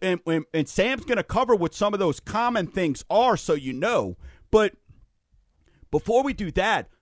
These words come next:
a lot of people are like, "Well, I don't have down payment. I don't have money, uh, for an inspection or an appraisal." Listen,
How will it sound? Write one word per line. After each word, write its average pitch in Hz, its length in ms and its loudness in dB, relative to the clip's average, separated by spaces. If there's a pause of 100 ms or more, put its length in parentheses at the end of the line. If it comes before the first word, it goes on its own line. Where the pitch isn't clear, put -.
a 156 80 -4
lot 226 220 2
of - 80 -6
people 233 220 -4
are - 20 -6
like, 190 180 0
"Well, 180 140 4
I 214 80 8
don't 208 140 6
have 190 220 4
down 180 200 4
payment. 180 500 -2 (400)
I 175 200 6
don't 240 260 -2
have 185 500 -2 (240)
money, 160 600 2 (200)
uh, 143 380 6 (120)
for 170 360 6
an 165 120 -2
inspection 160 720 -2 (100)
or 156 160 0
an 143 80 -2
appraisal." 139 600 -4 (1160)
Listen, 127 420 -4